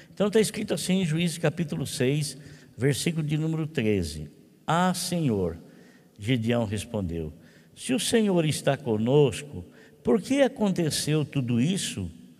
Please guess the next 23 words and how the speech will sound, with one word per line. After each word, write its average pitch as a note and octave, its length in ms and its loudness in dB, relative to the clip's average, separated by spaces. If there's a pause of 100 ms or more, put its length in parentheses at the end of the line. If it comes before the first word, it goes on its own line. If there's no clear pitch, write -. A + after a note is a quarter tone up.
(420)
Onde A#3+ 420 2
estão F#3+ 400 2
todas F3+ 600 4
as D3+ 120 2
suas E3 480 -2
maravilhas C3 1160 0
que - 200 -6
os E3+ 240 -2
nossos D#3+ 540 -2
pais C3+ 640 -2 (360)
nos F3+ 360 4
contam F#3+ 720 2
quando D#3 360 2
dizem: B2 580 2 (540)
'Não B2+ 260 2
foi E3 420 0
o D#3 80 0
Senhor D3 480 2
que D3 160 -2
nos C#3+ 240 0
tirou C#3 440 2
do B2+ 120 0
Egito?' C3 480 -2